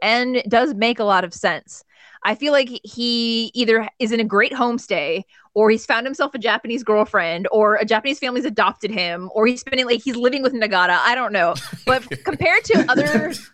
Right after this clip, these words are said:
Speaker 1: foreign talents that have gone over there multiple times or live over there for an extended period of time, his command of Japanese is very good. I was like, I was like, "Man, maybe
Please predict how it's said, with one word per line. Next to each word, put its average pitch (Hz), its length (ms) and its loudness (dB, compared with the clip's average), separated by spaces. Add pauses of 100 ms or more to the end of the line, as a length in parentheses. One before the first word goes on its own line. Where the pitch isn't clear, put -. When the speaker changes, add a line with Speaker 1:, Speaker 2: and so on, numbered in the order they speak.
(100)
Speaker 1:
foreign 294 320 4
talents 294 460 -4
that 269 80 0
have 233 160 -2
gone 220 240 2
over 226 280 2
there 247 180 2
multiple 226 480 -4
times 214 320 0
or 190 100 -2
live 202 220 -2
over 220 240 0
there 226 240 -2
for 208 140 -4
an 180 40 -6
extended 196 300 -6
period 202 220 0
of 190 60 -6
time, 233 280 0 (240)
his 381 280 -2
command 240 380 0
of 220 120 -4
Japanese 180 880 -6 (500)
is 240 200 4
very 180 440 2
good. 120 400 -2 (580)
I 226 180 4
was 302 80 2
like, 294 120 2
I - 20 0
was 254 80 -4
like, 254 140 0
"Man, 208 380 -2 (300)
maybe 208 240 -6